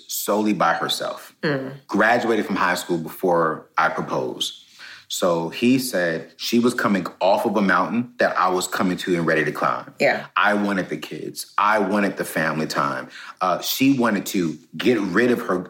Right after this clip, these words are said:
Speaker 1: her <laughs> two kids and s-, travel and do her own
Speaker 2: Mm-hmm.
Speaker 1: thing. And he was like, "Neither one of you are wrong for that season. It's just that she's experienced so much more life than you."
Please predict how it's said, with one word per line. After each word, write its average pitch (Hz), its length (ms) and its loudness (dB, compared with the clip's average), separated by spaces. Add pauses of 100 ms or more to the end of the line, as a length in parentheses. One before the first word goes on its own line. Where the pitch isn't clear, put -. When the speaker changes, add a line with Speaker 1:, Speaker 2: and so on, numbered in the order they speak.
Speaker 1:
her 117 160 2
<laughs> - 140 -6
two - 180 2
kids - 560 -12 (300)
and 120 160 2
s-, - 200 -4
travel 95 720 0
and 95 280 2
do 120 180 6
her 104 220 4
own 95 260 4
Speaker 2:
Mm-hmm. 95 60 4
Speaker 1:
thing. 82 340 0 (380)
And 98 560 2 (260)
he 123 160 2
was 107 160 2
like, 92 300 2
"Neither 131 400 4
one 117 260 4
of - 80 2
you 85 160 2
are - 160 0
wrong 110 380 2
for - 120 -10
that - 180 -4
season. 120 560 2
It's 104 200 -2
just 101 240 -2
that 90 420 0
she's 131 400 4
experienced 107 640 -2
so 110 140 2
much 104 220 0
more 95 220 2
life 85 600 2 (480)
than 90 220 0
you." 80 540 2